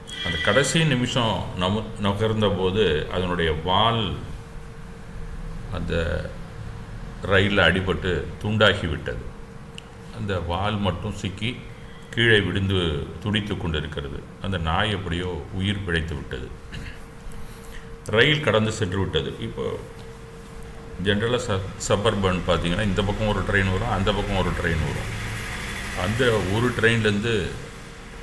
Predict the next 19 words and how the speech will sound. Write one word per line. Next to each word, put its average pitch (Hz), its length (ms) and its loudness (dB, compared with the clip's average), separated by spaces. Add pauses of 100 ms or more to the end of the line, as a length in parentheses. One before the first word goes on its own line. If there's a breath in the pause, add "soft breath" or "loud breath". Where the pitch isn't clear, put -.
(160)
அந்த 92 200 -4
நாயை 92 300 2
தட்டிட்டு 87 380 0
போயிடுச்சு. 85 520 -2
அந்த 80 220 0 (220)
வாலை 85 360 0 (380)
தனியா 87 320 0 (100)
துண்டா 95 380 2
எடுத்து 80 320 0
விட்டது. - 340 -6 (1160)
உடனே 110 340 4 (160)
அந்த 90 220 -2
நாய் 92 340 2 (200)
பொறுக்க 95 300 2
முடியல, 90 340 2 (260)
கொஞ்ச 95 220 0
நேரம் 98 340 2
கத்திட்டு 95 400 0
உடனே 90 340 -2